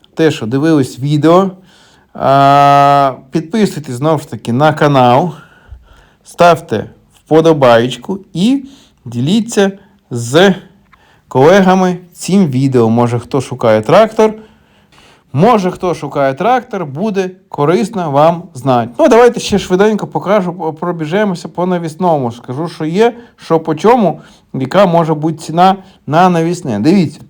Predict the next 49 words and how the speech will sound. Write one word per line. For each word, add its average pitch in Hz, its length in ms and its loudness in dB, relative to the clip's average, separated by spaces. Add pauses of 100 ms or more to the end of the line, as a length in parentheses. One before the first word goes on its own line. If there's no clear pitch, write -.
(380)
там 240 140 4
в 208 40 2
залежності 190 460 2
навісне 175 440 0
треба 165 280 0
підбирати, 139 460 -2
в - 20 -8
залежності 156 640 -2
від 151 180 -8
того, 185 260 0
який 151 300 -6
трактор. 113 440 -4 (340)
Не 139 120 -4
тільки 277 280 -2
скільки 185 320 -4
має 156 240 0
кінських 139 480 -8
сил 123 280 -6 (460)
і 139 80 -2
там, 139 220 -2
да, 120 120 2
і 135 140 -6
так 147 160 -6
далі, 117 280 0 (240)
а 175 220 4
від 156 140 0
того, 233 200 4
ще 190 160 -2
які 185 260 0
роботи 208 400 2
будуть 147 340 -4
робитися 127 520 -4
і 214 40 -2
яка 165 260 0
земля, 143 420 0
що 107 140 -10
чи 120 140 -10
потягне, 196 480 0
чи - 160 -8
не 151 60 -4
потягне 143 460 -2
там 120 180 -6
трактор, 104 380 -4
по 139 160 -4
вазі 151 340 -2
і 151 60 -2
по 143 100 -4
всьому. 127 400 -8
Ну, 233 200 2